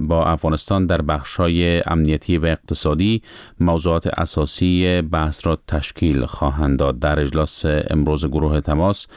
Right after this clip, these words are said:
بر علاوه دیگر اعضای آن، هند و پاکستان که تازه عضویت سازمان همکاری‌های شانگهای را حاصل کردند، نیز اشتراک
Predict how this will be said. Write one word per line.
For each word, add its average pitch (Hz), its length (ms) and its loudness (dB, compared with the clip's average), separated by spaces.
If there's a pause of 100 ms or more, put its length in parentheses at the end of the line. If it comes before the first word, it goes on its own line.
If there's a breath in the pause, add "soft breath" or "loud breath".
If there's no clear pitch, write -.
(400 loud breath)
بر 85 160 2
علاوه 87 580 2
دیگر 82 340 0
اعضای 85 320 0
آن، 85 180 2
هند 85 260 2
و 82 40 0
پاکستان 104 760 -2
که 107 200 0 (400 loud breath)
تازه 123 300 0
عضویت 101 720 0
سازمان 85 520 0
همکاری‌های 78 760 2
شانگهای 73 480 0
را 76 100 2
حاصل 73 240 0
کردند، 76 500 0
نیز 73 160 0
اشتراک 85 420 -2